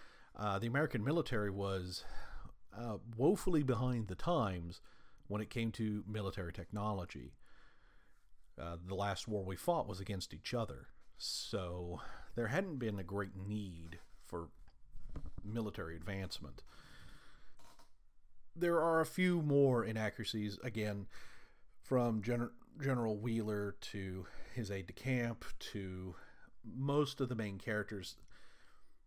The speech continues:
Uh, they get Teddy Roosevelt pretty, pretty well, except for a few glaring points here and there. Overall, it's not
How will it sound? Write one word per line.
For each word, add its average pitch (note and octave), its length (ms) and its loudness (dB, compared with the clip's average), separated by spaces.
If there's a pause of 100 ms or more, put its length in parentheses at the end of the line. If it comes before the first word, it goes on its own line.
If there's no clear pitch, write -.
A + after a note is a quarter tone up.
(760)
Uh, - 60 -8 (100)
they D#3 200 0
get E3 320 -2
Teddy A3 200 4
Roosevelt B2+ 600 2 (800)
pretty, C#4+ 720 0 (120)
pretty C#4+ 320 2 (200)
well, A2 640 4 (440)
except F#3 300 0
for F3 100 2
a C#3+ 40 0
few C#3+ 180 -2
glaring F#2+ 580 -4 (440)
points A2+ 360 -2
here F#2+ 160 -6
and F2 140 -4
there. E2+ 280 -2 (1300)
Overall, C3+ 840 4 (1080)
it's D#3+ 380 -2
not G3 340 4